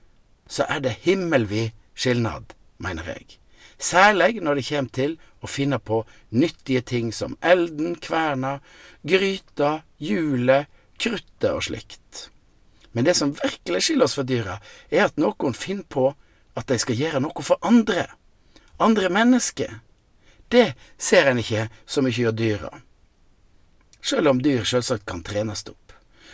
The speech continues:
Når en fyr for tusenvis av år siden finner ut at han skal underholde andre i håla der de bor, med en liten pjes, en liten revy han har risset inn i ei skiferhelle, så er det drevet av noe annet enn overleving og instinkt.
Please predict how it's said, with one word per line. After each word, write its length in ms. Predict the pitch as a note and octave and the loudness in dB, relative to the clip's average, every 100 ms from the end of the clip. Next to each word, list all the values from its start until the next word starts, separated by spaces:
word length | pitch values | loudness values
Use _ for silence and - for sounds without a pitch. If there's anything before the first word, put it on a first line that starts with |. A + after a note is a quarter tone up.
| - | 0
Når 140 | E3 G3+ | 6 6
en 80 | G#3+ | 6
fyr 220 | - B3 F3 | 4 4 2
for 160 | D#3 | 0
tusenvis 560 | - B3+ F#3 - C3+ B2+ | 2 2 4 0 0 2
av 120 | D#3+ | 2
år 120 | G3 - | 2 0
siden 220 | C3 B2 | 0 -2
finner 180 | C#3+ F3+ | -2 -4
ut 100 | - | -2
at 100 | C#3 | -2
han 80 | C3+ B2 | -2 -4
skal 180 | - - | -6 -2
underholde 600 | G3+ G3+ D3+ A#2 A2 - | -2 0 0 0 0 0
andre 320 | D#3+ F#3+ C3+ | -2 -2 0
i 60 | A#2+ | 0
håla 380 | C3 F3+ F3 A2 | 2 2 2 0
der 160 | A2+ A2+ | 0 -2
de 100 | B2+ | -4
bor, 360 | E3+ F#3 G#2+ - - - - | -2 -2 -4 -6 -20 -16 -4
med 140 | C3 | -2
en 60 | A3 | 0
liten 240 | - D#3 | -2 -4
pjes, 560 | - D#3 - - - - - - _ _ | 0 2 2 0 -4 -4 -10 -20 _ _
en 140 | A3+ C4 | 2 2
liten 220 | A#3 F#3+ | 4 2
revy 220 | G3 G#3 F#3+ | 2 0 0
han 160 | D3+ D3 | 2 0
har 80 | D#3 | 0
risset 380 | E3 - D3 | 0 0 2
inn 100 | D3 | 2
i 60 | B2 | 0
ei 60 | A#2+ | 0
skiferhelle, 800 | - C#3 - A#2 G#2+ G2+ G#2 A2+ - _ _ - - | 0 -2 -2 -4 -4 -4 -6 -8 -14 _ _ -20 -6
så 200 | - F#3 | 4 4
er 160 | G3 G3+ | 6 2
det 120 | D#3 | 2
drevet 560 | C#3+ D3 F3+ C#3+ D3 - - _ | 2 4 4 4 0 0 -18 _
av 80 | A#2+ | -4
noe 300 | A#2 A2 - B2 | -4 -2 -2 0
annet 280 | D#3 B2+ A2+ | 0 0 -2
enn 80 | - | -4
overleving 640 | B2 A#2 G#2+ F2 G2 G#2+ - | -4 -4 -6 -8 -8 -8 -8
og 140 | F#2+ | -10
instinkt. 720 | G2 - C#3+ B2 - - - | -8 -4 -2 -4 -6 -18 -20